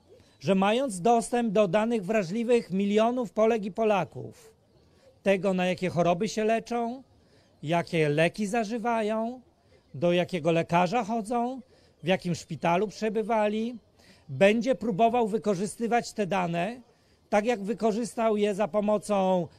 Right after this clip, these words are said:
tego ostatniego wpisu, jak wykorzystała policja przeciwko pani Joannie, jak wykorzystuje minister Ziobro, atakując ofiary, a nie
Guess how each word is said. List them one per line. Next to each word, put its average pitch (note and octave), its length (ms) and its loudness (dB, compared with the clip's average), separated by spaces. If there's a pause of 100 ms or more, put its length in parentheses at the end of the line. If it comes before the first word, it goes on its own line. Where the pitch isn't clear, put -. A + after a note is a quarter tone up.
(160)
tego F3+ 280 0
ostatniego A3+ 540 -2
wpisu, A3+ 640 -4 (240)
jak F3 200 0
wykorzystała F3 680 0
policja G3+ 640 2
przeciwko G3 440 -4
pani A3 360 0
Joannie, A3 640 -2 (340)
jak F3+ 200 2
wykorzystuje G3+ 640 -2
minister G#3 460 -2
Ziobro, G3 580 2 (460)
atakując F3+ 1040 0 (240)
ofiary, D#3+ 760 0 (400)
a F3+ 140 0
nie E3+ 440 0